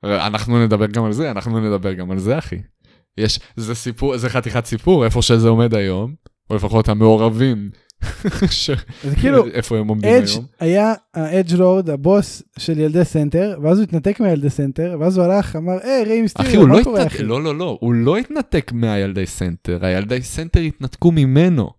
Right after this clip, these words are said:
Speaker 2: שזה בכלל מעליב, כי כאילו, אם ילדי סנטר מתנתקים ממך, וואו, אחי.
Speaker 1: זה, זה אומר על זה,
Speaker 2: תשמע,
Speaker 1: ו-, ומי
Speaker 2: אנחנו
Speaker 1: קיבל
Speaker 2: שורפים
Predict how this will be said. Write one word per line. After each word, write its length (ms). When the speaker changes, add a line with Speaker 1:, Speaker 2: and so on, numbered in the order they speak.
Speaker 2:
שזה 180
בכלל 260
מעליב, 400
כי 120
כאילו, 180
אם 200
ילדי 220
סנטר 420
מתנתקים 380
ממך, 180
וואו, 420
אחי. 260
Speaker 1:
זה, 300
זה 240
אומר 300
על 80
זה, 200
Speaker 2:
תשמע, 140
Speaker 1:
ו-, 60
ומי 100
Speaker 2:
אנחנו 160
Speaker 1:
קיבל 140
Speaker 2:
שורפים 80